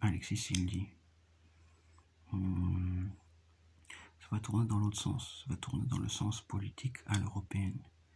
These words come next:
Avec, euh, le socialisme de gauche à la française, tu vois. Le système, euh, tu vois, ça va emmener, euh, le R S A, les trucs comme ça,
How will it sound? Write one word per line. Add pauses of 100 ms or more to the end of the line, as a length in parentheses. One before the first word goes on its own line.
(800)
Avec,
euh, (2000)
le
socialisme
de
gauche (640)
à
la
française, (100)
tu
vois. (640)
Le
système,
euh, (500)
tu
vois,
ça
va
emmener,
euh,
le
R
S
A,
les
trucs
comme
ça,